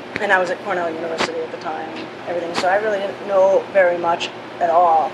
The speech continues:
about the actual life of the people in this country. I just didn't, I just didn't know that, but also I wouldn't have known that that was worth <laughs> knowing, you know, because that wasn't my training. My training was all like, you know, you gotta be in the re-,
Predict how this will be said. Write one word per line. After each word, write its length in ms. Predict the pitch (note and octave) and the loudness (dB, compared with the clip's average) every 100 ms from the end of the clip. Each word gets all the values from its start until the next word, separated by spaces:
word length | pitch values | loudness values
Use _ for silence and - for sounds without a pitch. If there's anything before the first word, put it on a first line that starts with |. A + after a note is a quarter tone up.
| - | -6
about 240 | F3+ E3+ | -2 -2
the 80 | E3+ | 0
actual 280 | E3+ E3 F3 | -2 -4 -4
life 260 | E3+ F3+ F3 | 0 -2 -2
of 60 | |
the 140 | F3 F#3 | -8 -8
people 220 | F3+ E3+ | -6 -6
in 60 | E3+ | -6
this 140 | E3+ | -6
country. 340 | - F3 F3+ - - | -6 -8 -8 -8 -8
I 60 | |
just 180 | - - | -6 -6
didn't, 220 | F#3 E3 - - - - - - - | -6 -8 -12 -14 -14 -14 -14 -14 -14
I 40 | - | -12
just 180 | - - | -12 -10
didn't 140 | F3 | -4
know 160 | F#3+ C4 | 2 4
that, 220 | G3 E3 | 4 2
but 80 | G3+ | 4
also 240 | A#3 A3+ | 4 4
I 140 | G3 F#3 | 2 0
wouldn't 260 | F#3+ F#3+ | -2 -6
have 140 | F#3 F3 | -8 -4
known 460 | F#3+ G3+ F#3 F3 F3+ - - - - - | -2 0 -2 -4 -10 -14 -16 -16 -16 -14
that 100 | F#3 | -2
that 140 | G3+ D#3+ | 0 0
was 80 | F3+ | 0
worth 220 | F#3 F3 | -2 0
<laughs> 80 | G3+ | 2
knowing, 300 | C4 G#3+ E3+ - - - - - - - | 2 2 -2 -10 -16 -16 -16 -16 -14 -12
you 80 | F#3+ | -4
know, 140 | F3+ F3 | -2 -2
because 220 | F#3+ F#3 | -4 2
that 120 | F#3+ | 4
wasn't 240 | G3+ F3+ | 4 2
my 120 | F3 F3 | -2 -2
training. 340 | A3+ A#3+ F3+ | -2 -2 -2
My 80 | F3 | -2
training 260 | - F3+ | -2 -2
was 120 | F3 F3+ | 0 4
all 260 | F3 E3+ | 6 6
like, 160 | E3+ E3 - - - - | 6 2 -6 -12 -10 -6
you 60 | |
know, 140 | F#3 D#3+ | -4 -2
you 120 | E3 E3 | -2 2
gotta 260 | E3+ E3 E3 - - | 2 2 0 -6 -8
be 100 | F#3 | 0
in 80 | E3+ | 2
the 60 | E3+ | 2
re-, 180 | E3+ F3 | 2 2